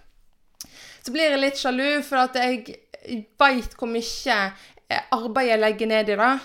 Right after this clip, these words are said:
Men hva om jeg heller, og det har jeg lært meg i senere tid også, hva om jeg heller spør vedkommende, «Hva er det du gjør? Hvordan er det du lykkes? Hva kan jeg lære av deg?» Og så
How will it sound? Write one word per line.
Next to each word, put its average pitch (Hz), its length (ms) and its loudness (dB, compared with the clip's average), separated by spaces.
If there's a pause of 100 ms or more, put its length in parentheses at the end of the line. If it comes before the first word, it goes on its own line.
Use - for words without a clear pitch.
(1200)
Men 247 160 -4
hva - 340 0 (220)
om 233 160 -4
jeg 233 80 -4 (140)
heller, 226 340 2
og 220 60 2
det 233 80 6
har 226 120 2
jeg 233 100 -2
lært 240 320 2
meg 220 120 -4
i 214 80 -6
senere 214 400 -2
tid 214 240 -4
også, 247 340 -6 (460)
hva 285 180 2
om 247 120 -2
jeg 226 180 -6
heller 233 480 -2 (160)
spør 240 580 0
vedkommende, 208 600 -2 (160)
«Hva 320 180 -4
er 294 220 6
det 220 60 0 (100)
du 254 80 0
gjør? 214 380 -6 (200)
Hvordan 294 400 -6
er 277 140 2
det 220 100 -4
du 240 220 -4
lykkes? - 540 -12 (180)
Hva 302 160 -2 (100)
kan 233 160 -6
jeg 254 220 -4 (100)
lære 214 680 2 (100)
av 190 240 0
deg?» - 320 -10 (760)
Og 277 160 -8
så 311 80 2